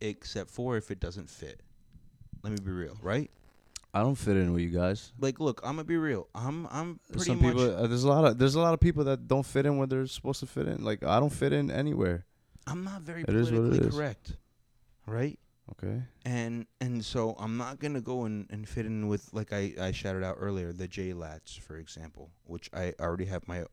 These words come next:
Speaker 1: my outstanding beef, so I won't go anywhere else. But, like, J-Lat is not very politically correct, or he's very politically correct.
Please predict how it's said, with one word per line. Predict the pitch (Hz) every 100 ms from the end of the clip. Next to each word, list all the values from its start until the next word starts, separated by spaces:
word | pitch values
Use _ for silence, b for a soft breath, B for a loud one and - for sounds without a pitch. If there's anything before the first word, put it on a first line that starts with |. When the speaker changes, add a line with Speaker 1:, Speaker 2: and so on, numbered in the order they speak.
| -
Speaker 1:
my | 85
outstanding | 76 - - 80 80
beef, | 82 78
so | -
I | 82
won't | 82
go | 85 82
anywhere | 87 85 80 80
else. | 76 - - b b b b
But, | 98
like, | 104 101 - _ _ -
J-Lat | 104 131 160 110
is | 120
not | 120 147 - _ -
very | 92 80
politically | - 69 62 -
correct, | - 65 - 85
or | 107
he's | 127 120
very | 107 123 135
politically | - 92 82 87
correct. | - - - -